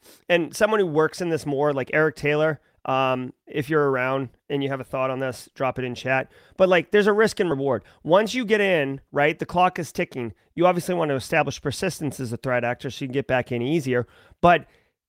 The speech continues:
you could trip an alarm. You could knock an E D R over. You could do a million different things, right? And then you get discovered, incident response gets activated, and now you've lost. Right? So you could punch in really quick, ransomware really quick, and really, you know,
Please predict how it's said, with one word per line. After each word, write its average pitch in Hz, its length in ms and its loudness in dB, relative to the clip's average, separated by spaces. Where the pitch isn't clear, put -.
you 190 160 4
could 220 160 2
trip 226 240 2
an 190 80 4
alarm. 151 420 4
You 120 80 -8
could 170 140 -2
knock 156 300 2
an 175 80 -2
E 156 100 -4
D 135 160 -4
R 131 240 2
over. 110 160 -4
You 127 100 -10
could 185 140 -6
do 208 260 -2
a 156 80 0
million 156 260 4
different 117 300 -6
things, 117 220 -6
right? 135 180 0
And 143 80 -2
then 156 80 -2
you 160 80 -6
get 160 140 -4
discovered, 139 520 0
incident 170 320 0
response 156 400 2
gets - 220 -6
activated, 135 480 0
and 127 80 -6
now 131 80 -2
you've 127 240 -2
lost. 127 420 0
Right? 156 360 4
So 175 280 6
you 180 180 -2
could 160 400 0
punch 208 320 0
in 226 100 0
really 180 260 0
quick, 214 240 -4
ransomware 165 540 -2
really 151 220 0
quick, - 420 -4
and 147 360 0
really, 175 440 -2
you 185 100 -2
know, 143 140 2